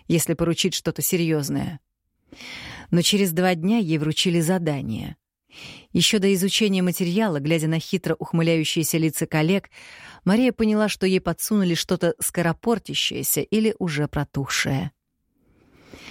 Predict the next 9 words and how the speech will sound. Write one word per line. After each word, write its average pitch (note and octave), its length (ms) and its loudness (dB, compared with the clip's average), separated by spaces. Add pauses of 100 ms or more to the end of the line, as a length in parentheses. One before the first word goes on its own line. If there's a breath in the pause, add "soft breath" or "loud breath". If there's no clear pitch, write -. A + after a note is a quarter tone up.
(640 loud breath)
«У G#3+ 80 4
нас A3+ 220 2
у A3 40 -2
каждого G3 420 2
работы G3 440 0
выше D#3+ 240 -2
крыши. - 480 -2 (480 loud breath)
Разогнуться G3 600 0
некогда», D3+ 520 -6